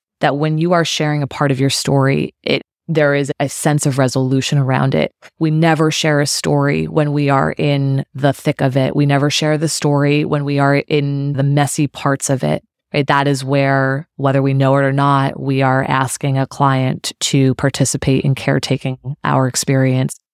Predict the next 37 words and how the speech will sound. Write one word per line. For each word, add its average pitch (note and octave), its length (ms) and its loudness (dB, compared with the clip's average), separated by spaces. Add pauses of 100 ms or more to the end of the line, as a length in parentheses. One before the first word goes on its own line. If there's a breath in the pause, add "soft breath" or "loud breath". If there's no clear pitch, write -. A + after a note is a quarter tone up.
(160)
And C#3+ 160 0
that C3+ 120 2
is C3+ 140 0
absolutely C#3 800 0
not D3+ 480 -2 (140)
the C3+ 80 0
job B2+ 400 0
or C3+ 80 -2
the B2+ 100 -2
role. C3 440 0 (240)
And D3+ 180 2
yeah, D3 400 2 (300)
I'm C#3 340 0
similar F3+ 440 2
to - 180 -4
you C#3+ 500 0
that C3+ 280 0
when C#3+ 500 0
there C#3+ 240 2
is C#3 120 0
something D3 720 0
that C3+ 300 0 (140)
connects, C#3+ 1040 -2
it, D#3 140 -4
it - 200 -6
says, D#3 400 0 (260)
"Hey, G3 340 2
I D#3+ 540 2
have D#3+ 460 2
a D#3+ 100 0
similar E3 360 -2
story G3 340 0
here," D3 220 -2
or, C#3+ 120 0
"I C#3+ 100 0
think D#3 220 -4
that D3+ 220 0